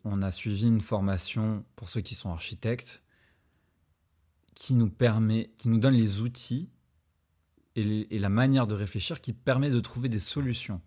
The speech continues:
à leurs problèmes. Mais faut pas qu'on reste dans nos tours d'ivoire à faire nos jolis dessins, à faire nos conceptions, à penser des, des concepts parfaits dans nos têtes qui, au final, ne seront pas utilisés par les gens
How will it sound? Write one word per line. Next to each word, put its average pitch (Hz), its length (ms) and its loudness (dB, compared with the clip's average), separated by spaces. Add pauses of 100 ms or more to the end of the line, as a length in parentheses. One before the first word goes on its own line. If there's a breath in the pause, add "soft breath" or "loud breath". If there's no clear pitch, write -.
(140)
à 104 80 -4
leurs 92 160 -6
problèmes. 87 400 -8 (1800 soft breath)
Mais 151 500 6 (220)
faut - 160 -4
pas 151 160 2
qu'on 135 180 4
reste 131 240 6
dans 113 140 2
nos 110 100 4
tours 123 240 -2
d'ivoire 101 720 -2
à 104 100 -4
faire 107 400 -4 (140)
nos 107 160 0
jolis 101 300 0
dessins, 107 580 -2 (520 loud breath)
à - 40 -10
faire 104 180 -2
nos 107 120 2
conceptions, 113 680 -2
à 101 60 0
penser 104 300 -4
des, 98 220 -4 (260 loud breath)
des 107 100 -8
concepts 117 400 -6
parfaits 120 380 -6
dans 107 120 -4
nos 101 120 -4
têtes 147 260 -4
qui, - 140 -4
au 117 40 2
final, 127 320 0
ne 117 100 2
seront 107 240 -6
pas 110 180 -4
utilisés 98 500 -8
par 92 200 -10
les 90 140 -8
gens 101 180 -8